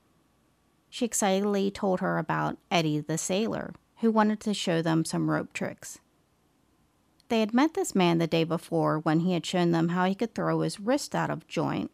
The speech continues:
while doing rope tricks. And he wanted to take the girls rabbit hunting with him in the Baldwin Hills.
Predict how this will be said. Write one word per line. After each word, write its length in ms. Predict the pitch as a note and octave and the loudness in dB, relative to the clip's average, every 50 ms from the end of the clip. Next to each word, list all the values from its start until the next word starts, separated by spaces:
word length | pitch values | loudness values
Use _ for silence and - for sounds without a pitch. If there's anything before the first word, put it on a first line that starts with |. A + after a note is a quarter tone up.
| _ | _
while 180 | - F#3 E3+ D#3+ | -2 0 0 0
doing 320 | D#3 E3 D#3 D3 D3+ D3+ | 2 2 2 2 2 0
rope 220 | E3 F3+ F3+ - - | 0 -2 -2 -4 -6
tricks. 480 | - - - - - - - - - - _ _ _ _ _ _ _ _ _ _ _ _ _ _ _ _ _ _ _ _ _ _ _ _ _ _ - | -8 -8 -8 -8 -10 -14 -16 -16 -16 -18 _ _ _ _ _ _ _ _ _ _ _ _ _ _ _ _ _ _ _ _ _ _ _ _ _ _ 0
And 100 | A3 G#3+ | 2 4
he 60 | G#3+ | 4
wanted 320 | G#3 G#3+ A3+ A3 A#3 A3+ - | 4 4 2 2 2 0 -2
to 80 | A3+ | -4
take 240 | - - G#3+ G3+ - | -2 -2 -4 -4 -4
the 80 | - - | -6 -4
girls 340 | - D#3 D#3 D3+ D3+ - - - | -2 0 0 0 0 -2 -2 0
rabbit 320 | A3+ A#3 C4 - - F3 | 2 2 2 2 0 0
hunting 340 | E3 F3+ E3 D#3 D#3 D#3 D#3 | 0 2 2 2 2 2 2
with 180 | D3+ D#3 - | 2 0 -2
him 260 | - F3+ D#3+ D#3 D#3 D#3 | -2 -4 0 0 2 2
in 120 | D#3 D#3 | 2 2
the 80 | D#3+ D#3 | 2 0
Baldwin 500 | - - D3+ D3 D3 E3+ D#3+ C#3 D3+ E3 | -2 -2 0 0 0 -2 -2 -4 -4 -4
Hills. 600 | - - G#3+ G3 E3 D3+ - - - - - | -2 0 0 2 2 0 -2 -4 -8 -12 -16